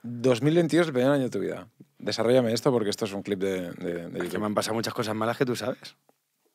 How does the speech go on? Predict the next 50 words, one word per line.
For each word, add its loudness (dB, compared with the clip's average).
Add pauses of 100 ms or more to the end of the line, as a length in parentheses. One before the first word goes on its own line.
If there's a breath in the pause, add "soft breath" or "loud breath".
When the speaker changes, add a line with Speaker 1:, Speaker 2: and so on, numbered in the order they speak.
(520)
Speaker 1:
Hmm. -10 (760 soft breath)
Pero -14
bueno, 2
de -2
todo 0
se -2
aprende. 2 (180)
Speaker 2:
<laughs> 8
Sí, 6
es 8
verdad, 8
de 8
todo 4
se 2
sale, 0 (240 loud breath)
excepto 0
de 0
la -2 (760 soft breath)
Speaker 1:
De -6
la -4
muerte. -4
<laughs> 2
Pero, 6
pero 4
sí -2
que 6
te 10
han 6
pasado 6
cosas 2
chungas, -2
tío. 0
Speaker 2:
Sí, 10
¿a 10
que 2
sí, 8
tío? 10
Yo 8
el 8
otro 6
día 8
lo 8
pensaba, 4
tío. 0 (760 soft breath)
Speaker 1:
¿Qué 2
ha 8
sido 10
lo 12
Speaker 2:
Porque 6
Speaker 1:
peor 8